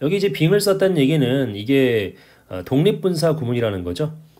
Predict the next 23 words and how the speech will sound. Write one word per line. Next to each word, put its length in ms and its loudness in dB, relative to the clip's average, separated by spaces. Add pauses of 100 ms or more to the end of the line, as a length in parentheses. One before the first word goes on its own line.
(120)
즉, 480 0
앞에 260 -2
나와 220 2
있는 240 2
이 400 2
주절의 480 2
주어가 800 0 (340)
그 160 -8
뒤에 300 0
나와 320 4
있는, 580 -2 (460)
아, 160 -6
이 240 -8
부사절의 480 0
주어가 680 2 (280)
뒤에 280 0
나와 280 0
있는 560 -4 (160)
이 140 -12
주절의 1000 2
주어와 1080 0
다르기 480 -4
때문에 560 -6